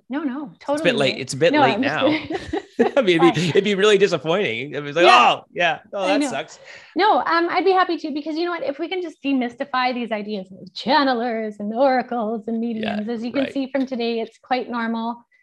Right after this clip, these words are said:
Speaker 1: uh, to me anyways. Um,
Speaker 2: Mm-hmm.
Speaker 1: and channeling is the same. It's just me not getting in the way. So I'm just gonna take a minute or two here, um, just to get myself kind of to the side, and I'll bring them through and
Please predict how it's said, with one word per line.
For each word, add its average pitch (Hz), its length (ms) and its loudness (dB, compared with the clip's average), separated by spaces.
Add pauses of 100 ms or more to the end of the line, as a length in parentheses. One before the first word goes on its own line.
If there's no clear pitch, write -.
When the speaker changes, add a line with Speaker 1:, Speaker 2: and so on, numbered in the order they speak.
(220)
Speaker 1:
uh, 202 240 -4
to 220 100 -10
me 208 200 -4
anyways. 190 380 -8 (460)
Um, 240 220 -2
Speaker 2:
Mm-hmm. - 80 -8
Speaker 1:
and 277 200 2
channeling 311 520 0
is 294 120 -8
the 285 80 -10
same. 240 380 -4
It's 208 220 -16
just - 360 -12 (140)
me 233 280 -4
not 226 200 -6
getting 226 220 -6
in 214 100 -6
the 202 80 -4
way. 185 180 -10 (180)
So 214 300 -2
I'm 233 160 -6
just 294 200 -8
gonna 311 160 -4
take 262 180 -4
a 240 40 -2
minute 240 300 -4
or 254 80 -4
two 220 340 -10
here, 214 480 -6 (400)
um, 202 440 -6 (420)
just 226 180 -10
to 220 60 -12
get 214 140 -10
myself 202 400 -10
kind 202 160 -12
of 190 120 -14
to 190 100 -20
the 170 80 -16
side, 320 360 -14 (160)
and 208 180 -10
I'll 190 100 -12
bring 190 200 -12
them 180 120 -12
through 277 340 -10
and 185 360 -12